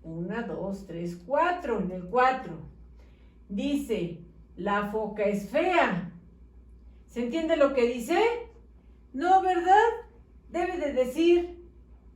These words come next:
La foca es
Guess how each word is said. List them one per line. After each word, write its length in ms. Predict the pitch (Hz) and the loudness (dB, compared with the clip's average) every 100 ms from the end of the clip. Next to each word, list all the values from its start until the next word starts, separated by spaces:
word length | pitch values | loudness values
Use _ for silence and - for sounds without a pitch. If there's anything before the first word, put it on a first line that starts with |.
| - | -20
La 920 | 175 165 185 190 214 233 277 320 349 - - - - - - - - - - | -10 -6 -4 -2 2 4 4 4 2 -4 -12 -20 -20 -20 -20 -20 -20 -20 -20
foca 1040 | - 220 220 208 - 185 214 240 294 349 339 - - - - - - - - - - | -8 -2 2 2 0 -2 2 4 4 2 -4 -10 -20 -20 -20 -20 -20 -20 -20 -16 -4
es 720 | 226 294 339 403 466 - - | 0 0 0 2 0 -2 -14